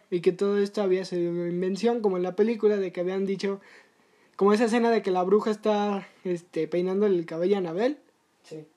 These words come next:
Speaker 1: Ándale, que todo esto otra vez había sido una historia bien fabricada por los Warren.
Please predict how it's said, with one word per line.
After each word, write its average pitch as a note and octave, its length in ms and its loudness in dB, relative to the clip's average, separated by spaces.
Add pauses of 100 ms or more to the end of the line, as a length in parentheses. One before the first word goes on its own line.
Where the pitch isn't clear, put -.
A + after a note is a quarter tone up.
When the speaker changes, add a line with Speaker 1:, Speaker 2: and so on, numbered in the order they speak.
(320)
Speaker 1:
Ándale, F#3 640 0
que F#3 140 2
todo B3 320 6
esto B3+ 300 2
otra A3 220 -2
vez B3 160 2
había G#3+ 240 2
sido A3 220 2
una G3+ 80 0
historia G#3+ 480 2
bien G3+ 260 0
fabricada F#3 500 -2
por F3+ 140 -4
los F#3+ 140 0
Warren. G#3+ 400 2